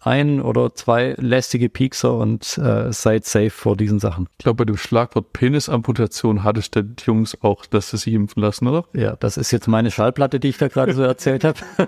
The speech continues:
Speaker 1: <laughs> Da sieht man dann die Gesichter der Patienten <laughs> gegenüber immer länger werden. <laughs> Und dann fragen sie eigentlich nur noch, wo sie unterschreiben müssen.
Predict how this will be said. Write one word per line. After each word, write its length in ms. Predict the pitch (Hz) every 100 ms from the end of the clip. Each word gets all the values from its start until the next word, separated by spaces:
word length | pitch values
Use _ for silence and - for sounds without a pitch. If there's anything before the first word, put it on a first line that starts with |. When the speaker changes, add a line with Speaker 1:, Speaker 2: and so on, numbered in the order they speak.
| -
Speaker 1:
<laughs> 420 | 208 - 269 277 151
Da 120 | 123
sieht 260 | 110 147
man 160 | 139 123
dann 160 | 127 123
die 80 |
Gesichter 440 | 117 107 135 - 131
der 100 | 123
Patienten 560 | - - - 123 139
<laughs> 80 | 110
gegenüber 340 | 170 131 135 131
immer 240 | 135 143
länger 400 | 117 110 123 135
werden. 280 | 131 139 -
<laughs> 60 | _ - 262 - - - - - - _ - - _ 240 254 -
Und 80 |
dann 120 | 104 95
fragen 380 | - - 139
sie 120 | 123 123
eigentlich 240 | 117 -
nur 80 | 110
noch, 160 | 117
wo 120 | 123 120
sie 80 |
unterschreiben 460 | 135 113 - 110 90 -
müssen. 240 | - 160